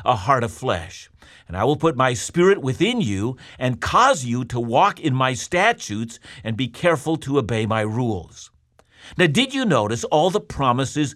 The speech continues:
that God makes? Indeed, the word "I," both stated and implied, are said over and over again in this passage.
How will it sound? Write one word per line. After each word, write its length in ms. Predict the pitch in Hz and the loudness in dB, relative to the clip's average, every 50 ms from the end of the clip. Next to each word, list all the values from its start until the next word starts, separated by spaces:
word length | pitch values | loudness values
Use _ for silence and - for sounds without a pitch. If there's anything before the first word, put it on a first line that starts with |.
| - _ - | -10 _ -2
that 200 | 156 165 139 113 | -2 0 0 0
God 320 | - 196 208 202 185 127 | 2 2 4 4 2 2
makes? 600 | 117 113 107 87 78 - - - - - - _ _ _ _ _ _ _ - - | 0 -2 -2 -4 -6 -10 -16 -20 -20 -20 -20 _ _ _ _ _ _ _ -10 -4
Indeed, 300 | - 180 185 208 226 175 | -2 0 2 2 2 2
the 80 | 165 156 | 2 2
word 240 | 143 147 156 151 147 - - | 4 4 2 2 2 0 2
"I," 600 | 156 165 185 170 117 98 98 113 156 190 208 180 - _ _ _ _ | 2 4 4 4 4 2 2 0 0 0 -2 -4 -8 _ _ _ _
both 380 | - 107 95 - 190 254 285 - | -14 0 4 6 6 6 4 0
stated 560 | - - - - - 196 202 226 226 233 233 254 | -4 -10 -6 -2 0 2 4 4 4 2 2 0
and 160 | - 151 151 | 0 0 0
implied, 720 | 160 160 156 - - - 233 175 180 185 143 190 202 143 - - - - - | 0 0 -2 -4 0 2 2 4 4 4 2 2 0 -2 -6 -10 -10 -2 0
are 140 | 151 160 | 2 2
said 260 | 156 - 185 185 175 175 | 2 4 4 4 6 6
over 400 | - 226 262 302 294 277 285 262 | 6 6 6 6 4 4 4 4
and 100 | 240 233 | 6 6
over 320 | 233 247 240 156 139 131 | 6 6 4 2 -2 -2
again 240 | 127 101 131 123 123 | -2 0 0 0 0
in 80 | 131 | -2
this 180 | 131 135 131 - | -2 -4 -4 -6
passage. 520 | - - 143 147 139 131 - 110 98 - | -4 -2 -2 0 -2 -2 -4 -6 -8 -8